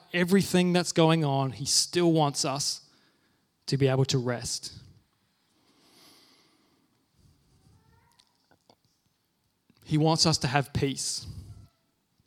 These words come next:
And the thing is that peace, peace comes through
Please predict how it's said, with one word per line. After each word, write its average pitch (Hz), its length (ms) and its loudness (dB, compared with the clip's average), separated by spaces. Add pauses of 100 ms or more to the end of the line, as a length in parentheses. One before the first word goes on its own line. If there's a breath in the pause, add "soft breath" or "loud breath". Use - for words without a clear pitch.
(3250 soft breath)
And 160 100 0
the 143 40 2
thing 175 200 2
is 165 140 2
that 160 180 2
peace, - 480 0 (880)
peace 190 300 2
comes 147 760 -4 (720 soft breath)
through 143 580 2